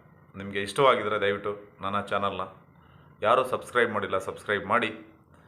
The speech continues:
ಮತ್ತು ನಿಮ್ಮ ಸ್ನೇಹಿತರಿಗೂ ಕೂಡ ತಿಳಿಸ್ಕೊಡಿ, ಶೇರ್ ಮಾಡಿ. ನನ್ನ ಚಾನಲ್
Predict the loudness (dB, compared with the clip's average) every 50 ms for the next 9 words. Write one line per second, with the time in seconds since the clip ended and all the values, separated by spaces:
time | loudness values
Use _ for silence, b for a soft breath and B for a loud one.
0 | b b b b b b b b b _ -8 -2 0 0 0 0 -2 -4 -6 -6
1 | -4 -6 -6 -6 -6 -6 -8 -8 -6 -2 -2 -2 0 -2 -4 -8 -10 -12 -6 -4
2 | -4 -4 -4 -6 -10 -16 -20 -20 -20 -16 -12 -10 -6 -4 -4 -4 -4 -2 -4 -6
3 | -6 -6 -12 -16 -20 -20 -20 _ _ -20 _ -20 -20 -20 -20 -20 -20 -20 -20 -20
4 | -20 -20 -20 -20 -20 -20 -20 -20 -14 -6 -4 -2 0 0 0 2 2 0 0 0
5 | -4